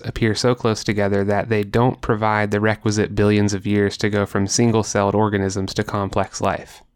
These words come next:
That's a really big hole in the story of molecules to man evolution.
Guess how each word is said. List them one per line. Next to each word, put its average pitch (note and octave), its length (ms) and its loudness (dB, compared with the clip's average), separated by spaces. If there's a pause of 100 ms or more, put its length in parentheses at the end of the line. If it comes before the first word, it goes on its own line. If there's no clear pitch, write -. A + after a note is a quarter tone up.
(800)
That's A2+ 220 -2
a D#3+ 60 4
really A2+ 340 4
big G#2 220 2
hole F#2+ 500 0
in G#2+ 140 2
the G2+ 80 2
story G2+ 520 2
of F#2+ 140 -4
molecules G2+ 680 0
to G2+ 100 -4
man G2 260 2
evolution. F#2 680 -4